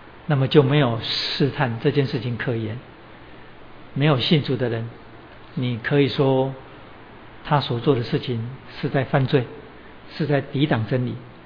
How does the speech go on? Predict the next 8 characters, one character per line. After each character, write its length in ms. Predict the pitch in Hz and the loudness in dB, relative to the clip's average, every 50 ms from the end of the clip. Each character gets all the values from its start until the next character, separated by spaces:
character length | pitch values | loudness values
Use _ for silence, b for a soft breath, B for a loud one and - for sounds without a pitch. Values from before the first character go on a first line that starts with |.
| - - - - - - - - - - | -20 -20 -20 -20 -20 -20 -20 -20 -6 0
但 320 | - 143 135 127 117 113 113 - - - - - - - - - - - - | 0 2 2 0 -2 -6 -10 -12 -16 -18 -20 -20 -20 -20 -20 -20 -18 -10 -6
你 340 | 135 127 127 120 117 120 202 - - - - - - - - B B B B B B - - | -4 -2 -2 -2 -4 -4 -6 -10 -14 -18 -20 -20 -20 -20 -20 B B B B B B 0 6
不 120 | 185 156 | 8 8
需 180 | - - 160 160 | 8 8 6 6
要 140 | 160 143 | 6 6
把 180 | - - 113 107 | 4 2 0 -2
试 300 | 107 - - - 170 135 | -4 -6 -2 0 0 0
探 180 | - 147 131 | 2 0 -2